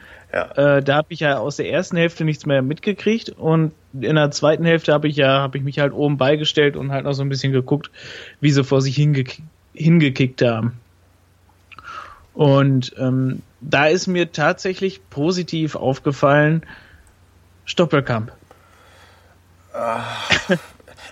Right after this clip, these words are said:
Speaker 1: er hatte,
Speaker 2: Das
Speaker 1: glaub ich,
Speaker 2: ist
Speaker 1: er ist einer der wenigen bei Kicker, der eine fünf bekommen hat. Das könnte also auch ein Grund sein, dass, ähm, also ein Indiz dafür sein, dass er wirklich, äh, nicht ganz so schlecht war. Aber was ist er denn konkret positiv aufgefallen?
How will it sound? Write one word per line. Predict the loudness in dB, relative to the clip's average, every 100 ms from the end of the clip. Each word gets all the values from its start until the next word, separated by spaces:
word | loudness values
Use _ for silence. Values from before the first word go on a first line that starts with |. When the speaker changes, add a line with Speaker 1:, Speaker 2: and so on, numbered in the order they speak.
| -2
Speaker 1:
er | 0 0
hatte, | 0 2
Speaker 2:
Das |
Speaker 1:
glaub | 2 2
ich, | -2
Speaker 2:
ist |
Speaker 1:
er | 0
ist | 0 0
einer | -2 0
der | 0
wenigen | -2 -6 -6 -2
bei | -2
Kicker, | -2 -6 -4 -2
der | 2 2
eine | 2
fünf | -2 -6 -6 -8
bekommen | -8 -4 -4 -4
hat. | -4
Das | -4 -4 0
könnte | 0 2
also | 2 0
auch | -4
ein | -8
Grund | -6 -6
sein, | -4 -4 -4 -6
dass, | -6 -4
ähm, | -2 -2 -4 -6 -12 -18 -8
also | -4 -2
ein | -2
Indiz | -4 -6 -6 -2
dafür | 0 0
sein, | 0 -2
dass | -2
er | -4
wirklich, | -4 -6 -6 -8 -14 -20 -20 -20 -14
äh, | -10 -8 -4 -4 -4
nicht | -4 0
ganz | 0 0
so |
schlecht | -4 -4 -2 0
war. | 0
Aber | 0 -2
was | -6
ist | -4 -2
er |
denn | -2 -4
konkret | -6 -8 -6 -8
positiv | -8 -12 -12 -10 -10 -4
aufgefallen? | -2 -2 -8 -12 -12